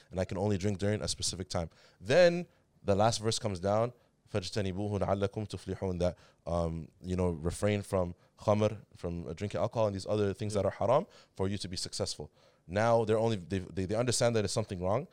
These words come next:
Speaker 1: They, they're only doing it in a specific time. That's why, you know, they said, as the narrations say, that, uh, when the final verse came down prohibiting, uh, alcohol, that the streets of Medina
Speaker 2: Yeah.
Speaker 1: were flowing with wine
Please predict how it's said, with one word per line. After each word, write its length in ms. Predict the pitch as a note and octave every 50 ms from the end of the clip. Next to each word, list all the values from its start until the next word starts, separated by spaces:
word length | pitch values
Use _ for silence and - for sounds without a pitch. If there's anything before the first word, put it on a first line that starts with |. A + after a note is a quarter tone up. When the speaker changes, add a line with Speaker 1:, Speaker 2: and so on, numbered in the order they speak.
| - - - -
Speaker 1:
They, 100 | - F2+ F#2+ -
they're 100 | G2 G#2 G#2
only 200 | A2 A#2+ B2 A2+
doing 240 | G2 A#2 A#2+ A#2 A2
it 20 |
in 60 | G2+ G2+
a 80 | F#2
specific 440 | - - - F#2+ - A2 G2 G#2 -
time. 280 | - - G#2+ A#2+ D3+ F#3 - _ - - _ -
That's 220 | - G#2 A2 -
why, 260 | A#2+ A#2 A#2 A2+ A2+ - - -
you 120 | G2 G2
know, 180 | G2 G2 F#2+ F#2
they 140 | E2+ F#2+ F#2
said, 340 | F2+ - G#2+ G#2 G#2 F2 - - _ _ _ _ _ _ _ _ _ _ - - -
as 120 | G#2 G2 E2
the 60 | F2
narrations 420 | F#2 F#2 F#2+ G#2 G2+ - G#2+ F#2
say, 160 | - - G#2+ G2+
that, 220 | F2+ F#2 F2+ - - - _ _ -
uh, 60 | - -
when 420 | - E2+ F2+ F#2 F2 F2 F2 - - -
the 200 | F2+ F2 E2+ D#2+
final 320 | - - G2+ G#2 G2+ G2
verse 200 | E2+ F#2+ G#2 G2+ -
came 200 | - G2+ F#2 F2
down 260 | F#2 F#2+ G2 F#2+ E2+
prohibiting, 500 | - - - G2 F#2 F#2+ F#2+ F2+ F2 - _ -
uh, 120 | D#2 D#2+ D#2+ -
alcohol, 480 | G2 B2 C3 - G2+ G2+ G#2+ A2 - - - - _ -
that 260 | - F#2+ F#2+ F2+ _ -
the 160 | F#2+ F2+ E2+
streets 300 | - - - C3 C3 -
of 100 | A#2 F2+
Medina 360 | G2 F#2+ E2+ A2+ A#2 A#2 A2 G2+ -
Speaker 2:
Yeah. 180 | - - - -
Speaker 1:
were 100 | - F#2
flowing 460 | - - - B2 C3 C3 A#2+ G2+ E2+ E2 - _ _ -
with 200 | - F#2 F2+ - -
wine 340 | F#2 G2+ G2+ G2 F#2+ E2+